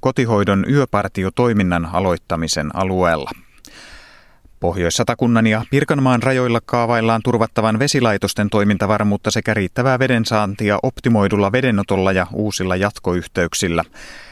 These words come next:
Tavoitteena on varmistaa Hämeenkyrön, Ikaalisten, Kankaanpään, Jämijärven ja Sastamalan veden hankintaa. Etenkin Vatulanharjun ja Hämeenkankaan pohjavesivarat aiotaan valjastaa aktiiviseen hyötykäyttöön.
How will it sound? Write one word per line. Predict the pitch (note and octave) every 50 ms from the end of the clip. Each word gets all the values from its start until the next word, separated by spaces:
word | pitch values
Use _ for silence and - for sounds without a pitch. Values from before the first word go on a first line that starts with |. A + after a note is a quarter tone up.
| - _
Tavoitteena | - F2 E2+ E2+ - - - G2+ G2 G2 G#2
on | G2+ G2 G2
varmistaa | B2 B2 A#2 A2+ G#2+ - - - A2+ G#2 G2+ G2+ - -
Hämeenkyrön, | - B2+ B2 A2 G#2 G#2 - G#2+ G#2+ G2+ G2+ G2 F#2+
Ikaalisten, | - A#2 - B2 A2+ A2 G2+ G2+ - - - - G2+ G2 F#2+ - -
Kankaanpään, | - B2+ B2 A#2 - A2 G#2 G2 F2+ - F#2+ G2 F#2+ F#2+ F2 E2+ G#2
Jämijärven | B2 A#2 B2 A#2 A2 G#2+ G2 F#2+ F#2+ G2+ G2
ja | G2 F#2+ F#2 F#2 -
Sastamalan | - - - A#2 - - - G#2 F#2+ F2+ F2+ E2+ E2 E2
veden | G2 F#2+ F2+ F#2+ F#2 F#2
hankintaa. | G2+ G2 F#2+ F2+ - F#2 F2+ E2+ - G2 E2+ E2 D#2+ - - - - - - - - - - - - - -
Etenkin | - - F#2 F2+ F2+ E2+ G2+ F#2+ F#2+ F2
Vatulanharjun | G2+ G#2 - A2 G#2 G2+ G2 G2+ A2 G2+ G2+ F#2+ F#2+ G2
ja | F#2+ F#2+ F#2
Hämeenkankaan | F2+ - A2 A#2 A#2+ A2 G#2 F#2+ - G2+ G2 F#2+ - - G2+ F#2+ -
pohjavesivarat | - G#2+ G#2 A2+ G2+ F#2+ G2 F#2+ - G#2 F#2+ G#2+ G#2 G#2+ G#2 - G2+
aiotaan | F#2+ F2+ E2+ F2+ - B2+ B2 B2+
valjastaa | C3 B2+ A#2+ A2+ A2 - - - G#2 G2+
aktiiviseen | G2+ G2+ - - G2 F2+ E2 F2 - F2+ F2 E2+ F2
hyötykäyttöön. | A2 G2+ F#2+ - G2 F#2+ G2+ F2+ F2 - _ - F#2 F2 E2+ E2